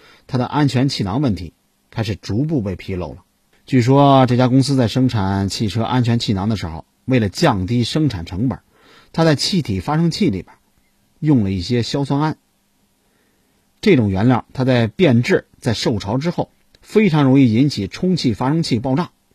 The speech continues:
它迸射出来的碎片会给前排乘坐的乘客造成安全威胁，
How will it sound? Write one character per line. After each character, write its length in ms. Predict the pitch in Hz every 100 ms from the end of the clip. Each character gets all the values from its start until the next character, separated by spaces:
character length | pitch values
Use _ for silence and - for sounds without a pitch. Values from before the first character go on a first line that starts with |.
| _ _ _ _ _ _
它 140 | -
迸 300 | 151 254 175
射 120 | 117 117
出 140 | 156
来 80 | 151
的 100 | 156
碎 220 | - 143
片 220 | 113 180 _ _ _ _
会 200 | - 165
给 160 | 127 120
前 320 | - 135 175
排 180 | 127 135
乘 260 | - 117
坐 120 | 131
的 80 | 113
乘 200 | - 98
客 200 | 117 117 _ _
造 180 | - 110
成 160 | 101 110
安 220 | 147 160
全 240 | 123 117 165
威 180 | 196
胁， 200 | 135 -